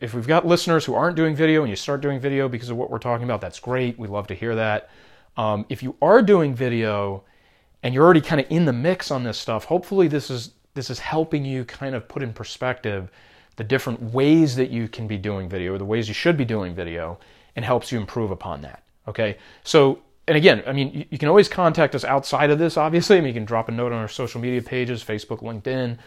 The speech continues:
uh, and ask us questions there, or just reach out to us directly through the website. Um, and we can,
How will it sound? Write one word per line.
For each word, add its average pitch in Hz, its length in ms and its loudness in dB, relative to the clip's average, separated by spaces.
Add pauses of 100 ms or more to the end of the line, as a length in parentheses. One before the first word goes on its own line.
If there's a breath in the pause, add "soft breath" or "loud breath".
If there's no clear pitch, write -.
(340 loud breath)
uh, 110 340 0
and 113 80 -4
ask 117 240 -4
us - 80 -8
questions 110 420 -4
there, 151 280 6
or 117 100 2
just 104 180 -8
reach 117 220 -4
out 101 140 0
to 110 100 -6
us 101 100 -8
directly 123 600 -4
through 110 160 -10
the 92 60 -8
website. 117 560 -4 (520 loud breath)
Um, 110 200 0
and 113 140 -4
we 127 80 0
can, 120 220 -4